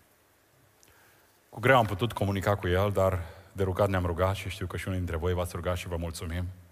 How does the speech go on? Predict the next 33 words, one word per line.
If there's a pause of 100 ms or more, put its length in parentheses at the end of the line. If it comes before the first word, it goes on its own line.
(920)
De
ce?
Fiindcă
am
știut (960)
că
cel
ce
poate
înmulți
pâinile, (1080)
poate
înmulți
și
oxigenul. (1400)
Plămânii
lui,
pe
o
scară
de
la
unu
la
douăzeci
și
cinci,
la
douăzeci
și
cinci
e
fatal,